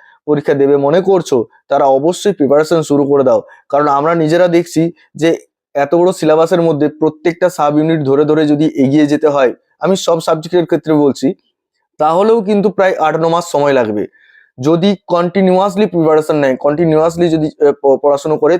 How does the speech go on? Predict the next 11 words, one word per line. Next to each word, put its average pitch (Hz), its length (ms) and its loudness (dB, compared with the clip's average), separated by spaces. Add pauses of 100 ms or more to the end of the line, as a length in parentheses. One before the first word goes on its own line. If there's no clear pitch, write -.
(100)
তবেই 170 380 0 (260)
এটা 156 180 0
সম্ভব। 131 400 0 (300)
কিন্তু 180 200 0
মাঝে 160 300 0
যদি 190 160 0
গ্যাপ 151 340 0
থেকে 196 180 0
যায়, 135 200 2 (280)
তাহলে 156 260 2
কিন্তু 190 380 0